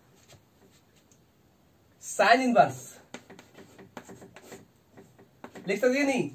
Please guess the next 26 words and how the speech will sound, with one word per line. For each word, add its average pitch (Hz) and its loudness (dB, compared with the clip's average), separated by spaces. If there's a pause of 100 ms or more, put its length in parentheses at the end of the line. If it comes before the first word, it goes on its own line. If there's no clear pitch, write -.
ये 190 -4
जब 247 2
sin, 202 -6
sin 208 0
इधर 240 -2
जाएगा 233 4
तो 233 -10
sin 226 0
inverse 240 0 (440)
x 233 0 (160)
into 208 -6 (320)
under 175 0
root 196 -6 (380)
one 180 2
minus 180 0
y 160 -2 (120)
square 127 -2 (880)
plus 175 0 (1400)
y 180 6 (100)
into 220 0
under 214 2
root - -4 (300)
one 190 0
minus 160 0 (600)
X 160 -4
square, 127 -4